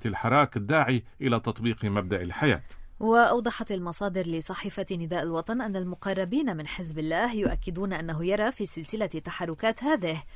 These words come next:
Speaker 2: استهدافاً داخلياً ممنهجاً له يسعى إلى ملاقاة الاستهداف الخارجي للحزب، وعليه فإنه ينكب راهناً على درس خياراته الاستراتيجية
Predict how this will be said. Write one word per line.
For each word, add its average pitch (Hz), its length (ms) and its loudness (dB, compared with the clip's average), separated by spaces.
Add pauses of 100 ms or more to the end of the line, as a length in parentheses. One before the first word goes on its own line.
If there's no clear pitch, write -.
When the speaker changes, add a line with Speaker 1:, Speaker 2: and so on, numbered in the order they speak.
(260)
Speaker 2:
استهدافاً 294 540 4
داخلياً 196 540 0
ممنهجاً 220 680 0
له 185 380 -2 (260)
يسعى 180 380 2
إلى 196 280 0
ملاقاة 170 600 0
الاستهداف 170 540 0
الخارجي 165 540 -2
للحزب، 156 600 -4 (380)
وعليه 277 480 6
فإنه 214 420 0
ينكب 170 380 -2
راهناً 170 480 -2
على 156 200 0
درس 190 280 0
خياراته 170 600 -4
الاستراتيجية 160 840 -4